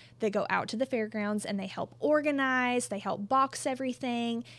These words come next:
and put those packets together so that they can be distributed to those in need. So, Parker, thank you so much for coming by. I hope that we get some last-minute donations, and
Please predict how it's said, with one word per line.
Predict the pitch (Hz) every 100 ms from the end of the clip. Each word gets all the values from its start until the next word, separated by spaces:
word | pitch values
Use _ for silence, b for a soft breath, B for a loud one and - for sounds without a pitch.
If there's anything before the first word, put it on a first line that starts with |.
| B
and | 220
put | 254
those | 240 220 -
packets | 202 214 202
together | 220 208 196
so | 196 208
that | 185
they | 190
can | 180 196
be | 190
distributed | 190 - 190 185 185 185
to |
those | 185 180 190
in | 196
need. | - 143 214
So, | 202
Parker, | - 269 277
thank | 277 349 330
you | 320
so | 285
much | 254 -
for | 233
coming | 262 226 220
by. | 208 214 302 466 B B B
I |
hope | 202 220 220
that | -
we | 226
get | 220 -
some | 214 202
last-minute | 202 208 226 214 208
donations, | 214 214 208 254 - 269 269 269 226
and | 202